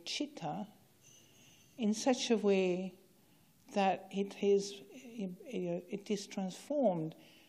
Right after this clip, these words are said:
into an, a world that is very bright and awake and has the ability to s-,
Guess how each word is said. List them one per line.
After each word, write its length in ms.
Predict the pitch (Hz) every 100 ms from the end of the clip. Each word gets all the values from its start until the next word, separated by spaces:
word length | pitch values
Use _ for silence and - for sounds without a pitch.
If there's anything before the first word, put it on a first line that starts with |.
| _ _ -
into 640 | 202 196 196 202 180 185 190
an, 180 | 185 - 262 269 220 - -
a 60 | -
world 800 | 180 220 247 196 160 165 180 190
that 240 | 185 180
is 260 | 190 180 -
very 380 | 175 185 208 208
bright 500 | 170 190 208 226 208
and 140 | 180
awake 680 | 175 175 220 202 165 - -
and 340 | 185 175 175 180 - - _ - _ _ _
has 240 | 196 180
the 120 | 190
ability 560 | 175 202 214 208 185 180
to 180 | 180 175
s-, 220 | 160